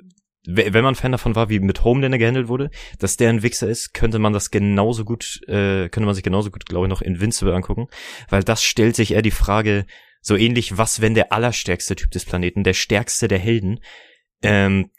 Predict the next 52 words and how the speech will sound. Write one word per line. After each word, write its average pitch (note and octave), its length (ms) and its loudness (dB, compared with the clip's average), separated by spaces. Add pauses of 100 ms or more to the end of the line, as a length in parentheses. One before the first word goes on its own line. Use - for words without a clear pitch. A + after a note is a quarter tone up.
(140)
gar A2+ 140 4
nicht A#2 120 0
so A#2 80 0
ein G2+ 60 0
guter - 180 2
Typ - 180 -2
ist - 200 -8 (320)
und G#2 100 -2
eigentlich A2 220 0
ganz G#2 160 2
andere G2 240 0
Pläne E2+ 360 0
hat. F2 120 -6
Und F2+ 160 -4
da, F#2 400 2 (480)
darum G#2 300 2
dreht G2+ 180 0
sich G#2+ 100 0
eigentlich F#2+ 160 2
die G#2+ 60 -6
ganze G2+ 240 0
Staffel, F#2+ 260 -6
die F#2+ 100 -2
erste F#2+ 180 -2
Staffel G#2+ 200 -6
von G2 200 -4
Invincible. F#2 440 -6
Deswegen, F2+ 500 -4 (480)
wenn A2+ 140 2
ihr C3 60 2
The A#2+ 80 2
Boys A#2 160 2
gefeiert - 280 -2
habt, - 360 -14 (760)
gerne B2 260 2
auch G2 160 2
mal G#2 60 -2
reinschauen. - 540 -2 (240)
Gerade G#2 240 4
weil G#2 80 2
ich G#2 100 0
denken G#2 200 2
werde, G2+ 220 4
dass G2+ 320 -2
wir G2+ 160 4
öfter G#2 380 2
auch G2+ 140 0
Verweise G2 340 2
drauf F#2 180 2
bringen F#2+ 200 2
werden, F#2+ 160 2
weil F2 320 2